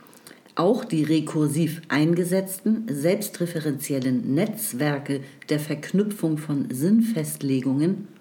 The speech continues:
unterscheiden sich. Das Rechtssystem folgt in höherem Maße Konsistenzansprüchen. Die Parteiprogramme sind in freilich oberflächlicher Weise auf Opposition eingestellt.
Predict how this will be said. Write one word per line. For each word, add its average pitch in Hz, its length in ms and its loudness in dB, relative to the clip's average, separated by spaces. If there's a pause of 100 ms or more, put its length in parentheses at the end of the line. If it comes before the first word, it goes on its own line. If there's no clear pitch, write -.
(140)
unterscheiden 156 720 -2
sich. - 320 -12 (1080)
Das - 240 -2
Rechtssystem 190 640 0
folgt 160 340 0
in 135 220 -2
höherem 240 480 4
Maße 196 400 2
Konsistenzansprüchen. 156 1700 -4 (1900)
Die 214 60 2
Parteiprogramme 160 880 0
sind 139 480 2
in 127 180 0
freilich 113 480 -2 (140)
oberflächlicher 143 880 0
Weise 135 400 0 (260)
auf 220 200 -2
Opposition 165 760 0
eingestellt. - 760 -6